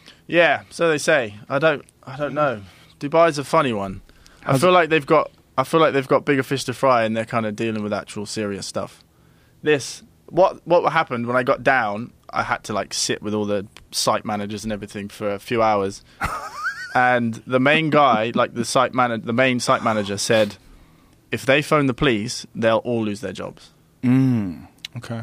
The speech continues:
Speaker 1: So that's kinda how it works.
Speaker 2: Oh, okay.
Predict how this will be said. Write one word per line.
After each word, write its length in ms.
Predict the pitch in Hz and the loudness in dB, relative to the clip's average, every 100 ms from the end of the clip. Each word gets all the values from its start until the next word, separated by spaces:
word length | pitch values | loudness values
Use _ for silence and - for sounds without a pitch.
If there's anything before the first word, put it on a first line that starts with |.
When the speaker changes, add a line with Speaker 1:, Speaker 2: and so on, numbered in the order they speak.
| - | -12
Speaker 1:
So 360 | - 117 110 107 - | -6 -2 -2 -4 -10
that's 180 | 117 - | -12 -8
kinda 180 | 117 107 | -8 -6
how 140 | 98 | -6
it 40 | |
works. 320 | 90 92 - - _ 131 | -6 -10 -12 -20 _ -4
Speaker 2:
Oh, 240 | 131 120 | -2 0
okay. 280 | - 104 | -4 -6